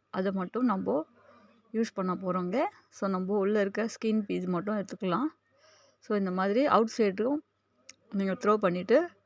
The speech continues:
உள்ள சீட்ஸையும் த்ரோ பண்ணிட்டு, அதுக்கப்புறம் தான் ஜூஸ் போடணும். So நீங்க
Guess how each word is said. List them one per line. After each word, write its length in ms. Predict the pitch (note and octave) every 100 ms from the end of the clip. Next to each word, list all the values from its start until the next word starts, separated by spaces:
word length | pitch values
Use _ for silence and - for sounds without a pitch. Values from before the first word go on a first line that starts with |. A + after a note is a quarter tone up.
| _ _ -
உள்ள 160 | A3+ A3+
சீட்ஸையும் 600 | - A#3+ - A3 C#4 F4 -
த்ரோ 140 | G3+
பண்ணிட்டு, 400 | G#3 F#3+ F3+ G3 C#4+ -
அதுக்கப்புறம் 480 | F#3 F#3+ F#3 F#3+
தான் 160 | A3 A#3
ஜூஸ் 200 | G#3+ G3+ -
போடணும். 340 | E3+ F3+ - _ _ _ _ _ _ _
So 140 | G#3
நீங்க 260 | G3 F#3+